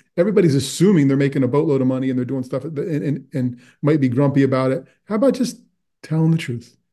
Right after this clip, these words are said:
Here's what it is. This is what it costs. People know how much a gallon of gas costs. People know how much it cost, their groceries cost, how much their trip to va-, vacation costs.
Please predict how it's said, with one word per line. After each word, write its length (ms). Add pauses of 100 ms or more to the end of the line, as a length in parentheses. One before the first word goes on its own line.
(120)
Here's 260
what 120
it 80
is. 180
This 140
is 120
what 120
it 60
costs. 340
People 240
know 60
how 100
much 140
a 40
gallon 220
of 80
gas 240
costs. 360 (280)
People 200
know 60
how 100
much 200
it 60
cost, 180
their 100
groceries 400
cost, 300
how 100
much 140
their 100
trip 300
to 80
va-, 180
vacation 460
costs. 320